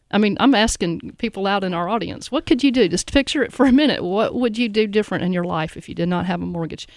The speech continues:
We can help you get rid of that mortgage early. So give, give us a call up here while we're on the air. We'll talk about it, five three five, nine seven three two,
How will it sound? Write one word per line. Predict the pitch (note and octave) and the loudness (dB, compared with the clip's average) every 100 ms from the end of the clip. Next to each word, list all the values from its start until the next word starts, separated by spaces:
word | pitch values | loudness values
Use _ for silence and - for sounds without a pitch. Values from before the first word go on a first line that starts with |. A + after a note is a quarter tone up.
| _ _ _ _ | _ _ _ _
We | F3+ G3+ | -4 -2
can | F#3+ | -2
help | F#3 F3+ - | 0 0 -2
you | - - - | -12 -8 -6
get | - | -2
rid | F3 | -2
of | F3 | -2
that | E3 - | -4 -4
mortgage | E3+ D#3+ C#3+ D#3+ | -4 -4 -6 -2
early. | E3 D3 | -2 -2
So | D#3 - D#3 - - _ _ E3+ | -6 -4 -4 -6 -16 _ _ -2
give, | F#3+ G#3 B3+ | 0 0 0
give | F#3+ B3 | 0 2
us | - | 0
a | C4+ | 0
call | - A#3 A3+ | 2 4 4
up | - | 2
here | - A3+ G#3+ | 2 2 2
while | F#3 G3 G#3+ | 2 0 2
we're | G3+ | 2
on | G#3+ | 2
the | F#3+ | 2
air. | - G3 A3+ | 2 2 2
We'll | F3 D#3 | 0 2
talk | F3+ F3+ | 2 2
about | F#3 F3+ G#3 | 0 0 2
it, | C4 - | -2 -4
five | E3+ F3+ F3 | 0 0 -2
three | F#3 F3+ | -2 -2
five, | F#3 F3 F#3+ G3+ - | -2 -2 -2 -2 -2
nine | E3 E3+ | 0 0
seven | E3 - F3 D#3+ | -2 -2 -4 -4
three | E3+ E3 | -6 -6
two, | - F#3+ | -2 -2